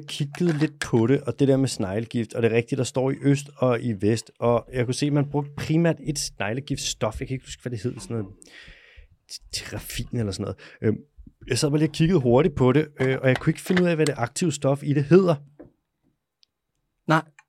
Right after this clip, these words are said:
Speaker 1: Jeg kunne ikke finde ud af, hvad det aktive stof i det
Speaker 2: Kunne det
Speaker 1: hedder.
Speaker 2: være fluvoxamin?
Speaker 1: Nej.
Speaker 2: Nej.
Speaker 1: Så, øhm, det skal jeg lige, øh, have fundet ud af, fordi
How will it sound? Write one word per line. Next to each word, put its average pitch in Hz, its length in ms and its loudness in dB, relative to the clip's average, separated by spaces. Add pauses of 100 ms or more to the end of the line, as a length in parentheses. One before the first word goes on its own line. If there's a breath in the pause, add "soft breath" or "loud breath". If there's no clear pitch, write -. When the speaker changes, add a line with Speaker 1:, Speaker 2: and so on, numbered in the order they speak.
(880)
Speaker 1:
Jeg 170 80 0
kunne 190 80 6
ikke 202 120 0
finde 214 120 0
ud 208 40 0
af, 202 60 -2
hvad 196 80 -2
det 196 80 -4
aktive 190 280 -8
stof 208 260 -4
i - 40 -6
det 220 60 -6
Speaker 2:
Kunne 170 100 10
det 165 80 12
Speaker 1:
hedder. 156 80 12
Speaker 2:
være 151 80 10
fluvoxamin? 170 720 8 (1000 soft breath)
Speaker 1:
Nej. 104 520 -12
Speaker 2:
Nej. 117 320 2 (760 soft breath)
Speaker 1:
Så, 131 360 6
øhm, 110 360 8 (100)
det 143 100 2
skal 147 200 -2
jeg 165 200 4
lige, 180 600 -2 (380)
øh, 151 80 -2 (220)
have 156 120 2 (200)
fundet 147 380 4 (180)
ud 175 160 4
af, 160 160 8
fordi 151 260 -2